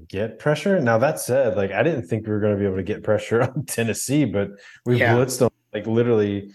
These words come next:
Speaker 1: sixty something percent of the time, and we're able to get pressure. So I would say that there's a recipe there for us to continue to try to do that on a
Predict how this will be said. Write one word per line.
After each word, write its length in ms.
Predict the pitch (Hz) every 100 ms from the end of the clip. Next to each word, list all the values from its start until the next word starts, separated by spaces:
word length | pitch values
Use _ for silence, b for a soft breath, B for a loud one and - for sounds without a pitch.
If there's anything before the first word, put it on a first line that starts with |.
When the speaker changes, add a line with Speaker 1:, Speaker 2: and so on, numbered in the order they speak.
| B -
Speaker 1:
sixty 420 | - 208 - 120
something 380 | 127 113 120 101
percent 320 | 101 117 104
of 60 | 98
the 120 | 98
time, 380 | 113 127 107 101
and 160 | 98
we're 120 | 101
able 200 | 107 104
to 60 | 101
get 160 | 95 -
pressure. 320 | 127 - 107
So 360 | - 98 95 B B B _ -
I 100 | 107
would 120 | 120
say 280 | - 117 139
that 120 | 143
there's 220 | 113 120 107
a 60 |
recipe 500 | 98 127 - 127 117
there 240 | 98 98 98
for 180 | - 98
us 220 | 110 -
to 200 | - 101
continue 440 | 98 95 110 110 98
to 100 | 87
try 220 | - 110
to 80 | 98
do 280 | 87 110 123
that 260 | 98 95
on 180 | 98 98
a 180 | 92